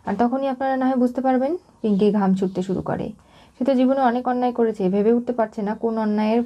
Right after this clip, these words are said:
প্রমাণস্বরূপ এখানে দেখানো হবে। দুর্জয় এসে কথা বলতে চাইলে তার মা রেগে যায়, বলে, "না,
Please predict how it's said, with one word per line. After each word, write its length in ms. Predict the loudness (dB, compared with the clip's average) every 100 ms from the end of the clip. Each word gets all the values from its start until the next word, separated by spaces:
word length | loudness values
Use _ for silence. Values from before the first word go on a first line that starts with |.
| 0
প্রমাণস্বরূপ 560 | 0 0 2 2 2 -2 -20 -10
এখানে 280 | -2 2 4
দেখানো 380 | 2 2 0 0
হবে। 300 | -2 -6 -10 -12 _ _ -20 -4 0
দুর্জয় 280 | 2 2
এসে 160 | 2 -2
কথা 240 | -4 -2 -2
বলতে 240 | -2 -2
চাইলে 240 | -2 -2
তার 200 | 0 -2
মা 120 | 0 2
রেগে 260 | 4 2
যায়, 180 | 2 2
বলে, 200 | 2 2
"না, 260 | 2 -2